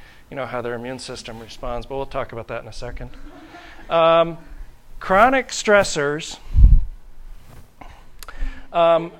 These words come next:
for women who have been, uh, recently separated, um, we see, uh, consistently see reduced immune system function.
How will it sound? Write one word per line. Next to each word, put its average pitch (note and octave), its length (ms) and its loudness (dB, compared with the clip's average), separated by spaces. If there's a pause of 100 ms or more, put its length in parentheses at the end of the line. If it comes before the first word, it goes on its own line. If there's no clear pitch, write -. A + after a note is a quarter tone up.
for F3+ 380 0
women A#3 460 -2
who G#3 400 -2
have F#3 520 -2
been, F3 460 -2 (100)
uh, D#3 400 2 (120)
recently G3 600 -4
separated, B2+ 840 -4 (1040)
um, D3 560 2
we D3+ 160 -6
see, D3+ 380 -8 (320)
uh, C#3+ 340 -6 (180)
consistently D#3 680 -10
see C#3+ 420 -14
reduced C#3 460 -12
immune C3+ 260 -12
system A#2 380 -14
function. B2+ 580 -8